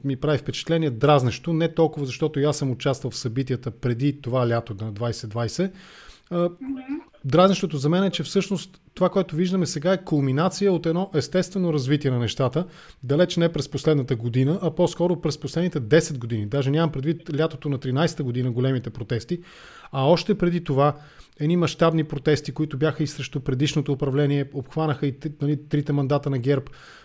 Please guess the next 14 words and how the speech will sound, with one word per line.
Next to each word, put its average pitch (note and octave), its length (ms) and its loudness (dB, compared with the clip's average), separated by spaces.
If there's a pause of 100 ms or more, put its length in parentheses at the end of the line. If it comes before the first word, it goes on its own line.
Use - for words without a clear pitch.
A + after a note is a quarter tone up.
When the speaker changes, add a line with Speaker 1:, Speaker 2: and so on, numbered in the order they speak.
(100)
Speaker 1:
основно E3+ 420 2
свързани D#3 420 0
с, D3 300 -6
а, D#3+ 100 4
проблеми D3+ 440 0
с, D3+ 300 -6
а, D#3 120 2
сервилни D3+ 540 0
закони, C#3 460 0
такива, C#3 300 -2
как C3+ 180 -4
се - 100 -10
казва, B2+ 400 -2
м, C3 500 -4